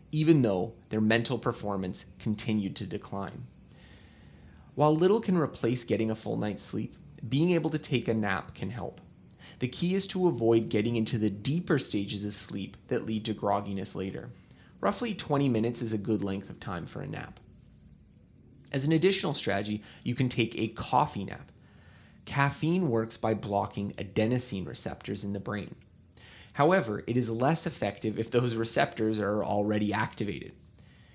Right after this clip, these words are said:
A quick nap can remove some of the adenosine and replace it with caffeine to temporarily improve your mental performance.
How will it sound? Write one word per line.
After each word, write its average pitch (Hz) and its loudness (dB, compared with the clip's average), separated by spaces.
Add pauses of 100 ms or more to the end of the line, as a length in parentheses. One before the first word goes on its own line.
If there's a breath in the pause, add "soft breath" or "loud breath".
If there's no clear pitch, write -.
(100)
A - -6
quick - 0
nap 113 -2 (300 loud breath)
can 120 2
remove 170 4
some 107 2
of 104 -2
the 101 -2
adenosine 98 -6 (200)
and 120 2
replace 135 2
it - 0
with 120 -6
caffeine 104 -4
to 107 -4
temporarily 107 0
improve 104 -4
your 104 -2
mental 101 -4
performance. - -8